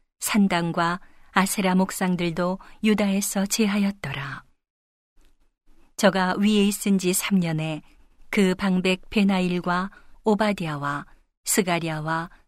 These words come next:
느다넬과 미가야를 보내어 유다 여러 성읍에 가서 가르치게 하고, 또 저희와 함께 레위 사람 스마야와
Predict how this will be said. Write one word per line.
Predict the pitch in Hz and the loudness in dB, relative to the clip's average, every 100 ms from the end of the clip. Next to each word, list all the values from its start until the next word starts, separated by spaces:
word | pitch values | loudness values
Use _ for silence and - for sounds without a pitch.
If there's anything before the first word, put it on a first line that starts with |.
| _ | _
느다넬과 | 202 196 185 175 170 165 170 180 196 - - - | 2 4 2 0 -2 -4 -4 -4 -6 -14 -18 0
미가야를 | 220 208 202 196 190 190 | 0 2 2 0 0 -2
보내어 | 202 175 160 165 180 - - _ - - - _ | -2 -2 -4 -6 -6 -10 -20 _ -20 -20 -20 _
유다 | 214 202 196 196 190 | 0 2 2 0 2
여러 | 202 202 208 | 4 4 2
성읍에 | 214 - 220 220 214 | 0 -2 0 0 -2
가서 | 196 180 - 170 | -4 -4 -4 -6
가르치게 | 185 185 196 - - | -6 -4 -4 -4 -6
하고, | 143 135 131 143 139 - _ _ _ _ _ _ _ _ - | -6 -8 -10 -12 -14 -20 _ _ _ _ _ _ _ _ 0
또 | 196 185 - - - | 0 0 -6 -20 -4
저희와 | - 202 196 185 | 2 4 4 2
함께 | 202 190 - 190 190 180 - | 0 -2 -2 -2 0 -2 -2
레위 | 202 214 202 208 | 2 2 2 0
사람 | - 202 202 214 202 | 0 0 2 0 0
스마야와 | - 247 233 220 190 151 151 151 | 2 6 6 4 -2 -4 -4 -6